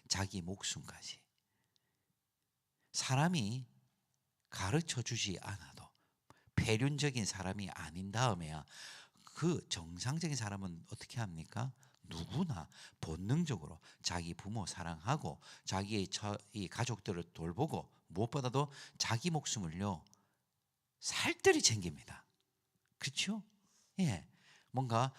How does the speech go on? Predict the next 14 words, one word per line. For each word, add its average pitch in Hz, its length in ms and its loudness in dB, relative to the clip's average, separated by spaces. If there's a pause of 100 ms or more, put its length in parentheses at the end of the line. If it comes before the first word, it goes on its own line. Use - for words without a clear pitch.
(140)
내면적인 113 440 2
어떤 113 240 0
정서적인 107 380 -2
상처가 107 460 -2
있어서 104 400 -4
생에 123 340 -2
대한 98 180 4 (360)
의지와 117 680 2 (120)
의-, 98 240 -2
어떤 87 440 -4
그걸 110 220 0
잊어버리지 120 560 0
않는 85 220 -4
이상은 101 500 0